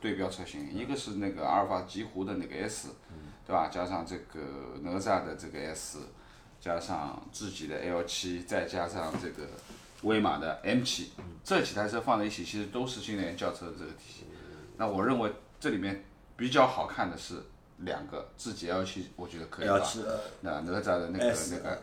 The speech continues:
Speaker 1: S 是比较好看的。当然，因为智己L七，因为价格贵嘛，前面杨磊在讲，这个车卖三十五万，它也是带玉屏哦，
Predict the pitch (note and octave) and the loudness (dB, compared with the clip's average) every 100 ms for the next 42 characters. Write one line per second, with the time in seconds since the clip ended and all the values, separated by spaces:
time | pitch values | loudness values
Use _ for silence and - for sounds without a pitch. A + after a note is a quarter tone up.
0 | - G2 G#2 - F2+ - - - F2+ F#2+ | -8 -4 -4 -4 -8 -10 -10 -8 -2 0
1 | F2+ - F#2+ - G#2+ A#2+ A2 - - - | 0 -4 -6 -2 4 4 4 -2 -16 0
2 | C#3 C#3 - C3+ A2 A2+ A2+ A2+ A2 A2 | 4 4 2 2 6 6 6 2 0 2
3 | C#3+ A#2+ G2+ G2 F2+ D#2+ G2 F#2+ F#2 - | 6 6 6 0 -2 -2 -2 -2 -2 -4
4 | - E2 D#2+ D2+ - - - - - - | -6 -4 -4 -6 -10 -12 -14 -18 -20 -20
5 | - - A2 A2+ G#2+ F#2 G2+ F#2+ F2+ D#2+ | -8 -2 0 2 2 2 0 -4 -4 -4
6 | D2+ - G2 D#2 G2 F2 E2 D#2+ B1+ | -4 -4 -4 -2 -2 0 0 -4 -8